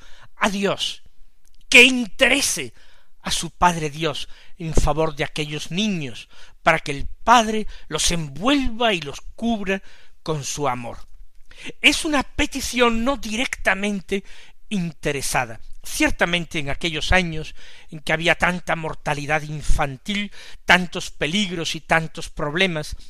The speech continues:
seguramente estas madres o padres piden a Jesús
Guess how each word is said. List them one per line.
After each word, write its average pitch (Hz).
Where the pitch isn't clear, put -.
seguramente 202
estas 180
madres 190
o 185
padres 226
piden 208
a 185
Jesús -